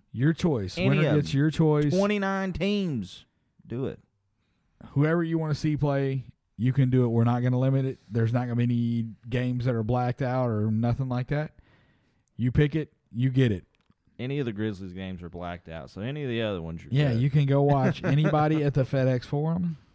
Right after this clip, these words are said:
Speaker 2: As long as it's
Speaker 1: except
Speaker 2: not
Speaker 1: for
Speaker 2: the
Speaker 1: the Memphis
Speaker 2: Grizzlies.
Speaker 1: Grizzlies.
Speaker 2: <laughs>
Speaker 1: Ha.
Speaker 2: Got 'em. <laughs>
Speaker 1: So the contest is for anybody. Obviously, if you live outside of the Memphis area,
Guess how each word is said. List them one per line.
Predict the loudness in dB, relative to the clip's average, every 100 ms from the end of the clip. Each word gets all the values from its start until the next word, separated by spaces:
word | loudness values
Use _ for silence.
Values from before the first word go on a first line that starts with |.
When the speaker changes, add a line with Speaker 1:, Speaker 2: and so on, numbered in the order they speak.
| _ _ _ _ _ _ -12
Speaker 2:
As | -2
long | -2
as |
it's | -2
Speaker 1:
except | 0 0
Speaker 2:
not | 0
Speaker 1:
for | -2
Speaker 2:
the | 0
Speaker 1:
the | 2
Memphis | 2 0 -2
Speaker 2:
Grizzlies. | -2 -2 -2 -4 -4 -2 0 0 0
Speaker 1:
Grizzlies. | 0 -2 -4 -6 -8
Speaker 2:
<laughs> | -10 -12 -20 _ -20 -14
Speaker 1:
Ha. | -8 -6 -6 -8 -10 -14 _ -20 -20 _ -16
Speaker 2:
Got | -8 -6 -6
'em. | -8 -10 -12 -10 -12 -12
<laughs> | -18 _ _ _ _
Speaker 1:
So | -2 2 2 4
the | 6 8
contest | 8 4 4 2 2 0
is | -2 0
for | 0 2 2
anybody. | 2 2 2 2 2 0 0
Obviously, | 0 0 2 2 2 -2 0
if | -2 -2
you | 0 4
live | 6 6
outside | 2 -2 -4 -2
of | 0
the | 0
Memphis | 0 0 0 -2
area, | -2 0 0 0 0